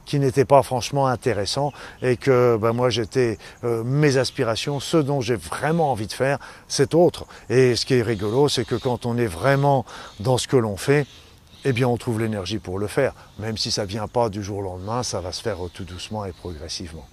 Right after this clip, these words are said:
Donc, c'est pour ça que les maladies, et la fatigue en particulier, sont toujours des moments qui nous obligent à stopper et à faire le point de notre vie, de dire un petit peu qu'est-ce qu'on veut faire de notre vie, qu'est-ce qu'on a raté, qu'est-ce qu'on a oublié,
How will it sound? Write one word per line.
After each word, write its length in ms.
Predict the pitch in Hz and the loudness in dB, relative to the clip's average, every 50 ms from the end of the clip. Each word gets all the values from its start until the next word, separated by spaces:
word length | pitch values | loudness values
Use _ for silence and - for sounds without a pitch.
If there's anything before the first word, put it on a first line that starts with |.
| - - - - - - | -20 -20 -20 -20 -14 -10
Donc, 120 | - 107 | -6 -4
c'est 100 | - 123 | -2 -2
pour 160 | 98 113 107 | -2 -2 2
ça 140 | - 165 151 | 2 2 2
que 100 | - 135 | 4 2
les 60 | 123 | 0
maladies, 440 | 113 117 110 104 101 101 143 185 175 - - - - - - | 0 0 0 0 -2 0 0 0 0 -2 -8 -20 -18 -6 0
et 120 | 156 151 | 4 4
la 120 | 139 123 101 | 4 4 2
fatigue 400 | - 107 101 - - 175 131 107 | 0 -4 -4 -2 -2 -2 -2 -2
en 80 | 98 | -4
particulier, 640 | 87 92 82 - - 90 - - 90 85 117 143 147 - - - - - | -6 -8 -8 -8 -10 -14 -12 -12 -8 -2 0 0 0 0 -4 -18 -18 -14
sont 180 | - - 143 123 | -6 -4 -4 -2
toujours 300 | - 135 120 127 135 120 | -2 -2 0 0 2 2
des 80 | 120 | 0
moments 300 | 113 110 104 113 131 143 | 0 0 0 0 2 0
qui 160 | 135 - - | 0 0 -4
nous 180 | 117 110 101 92 | -4 -4 -4 -4
obligent 300 | 104 87 107 147 135 123 | -4 -2 0 0 0 0
à 220 | 107 82 78 - - - | 0 -2 -4 -10 -10 -8
stopper 540 | - - - - 214 170 - - 123 120 - - - - - _ - - - - - | -6 -4 4 6 4 4 6 2 0 0 0 -6 -20 -20 -20 _ -20 -20 -18 -6 0
et 100 | 139 143 | 2 2
à 80 | 120 | 2
faire 200 | - - 147 123 | 2 2 0 0
le 120 | 117 117 110 | 2 0 -2
point 200 | - - 127 123 | -2 -2 -2 -2
de 60 | 120 | -2
notre 320 | 110 104 98 - - 95 | -2 -4 -6 -6 -6 -8
vie, 240 | 87 95 120 127 123 - - - - - - - | -6 -4 -4 -4 -6 -8 -12 -20 -20 -20 -14 -8
de 160 | 95 110 104 | -6 -6 -4
dire 220 | 87 104 113 101 | -2 -2 -2 -2
un 40 | 104 | -4
petit 160 | 92 - 87 | -6 -8 -8
peu 220 | - - 143 143 - - - - - - - - - | 0 2 2 2 2 -2 -16 -20 -20 -20 -20 -8 0
qu'est-ce 260 | - 214 - - - | 2 2 2 2 -2
qu'on 100 | - 127 | -2 -2
veut 120 | 117 117 | -2 -4
faire 200 | 104 - 120 107 | -2 -2 -2 -2
de 100 | 101 107 | -2 -2
notre 300 | 104 98 90 - - 98 | -4 -6 -8 -6 -8 -8
vie, 320 | 80 85 110 123 127 110 - - | -6 -4 -6 -6 -6 -8 -8 -4
qu'est-ce 240 | - 170 143 - - | -2 0 0 0 -2
qu'on 160 | - 131 123 | -2 -2 -2
a 80 | 113 | -2
raté, 540 | 101 101 107 98 - - 120 131 135 135 123 - - - - - - | 0 -2 -2 -2 -2 0 0 2 0 0 -2 -6 -14 -20 -20 -16 -6
qu'est-ce 200 | - 151 131 - | -2 0 0 0
qu'on 180 | - 135 127 127 | 0 -2 0 2
a 60 | 120 | 2
oublié, 640 | 117 110 98 95 98 98 95 107 117 120 127 131 131 | 2 0 -2 -4 -6 -6 -4 -4 -4 -2 -4 -4 -6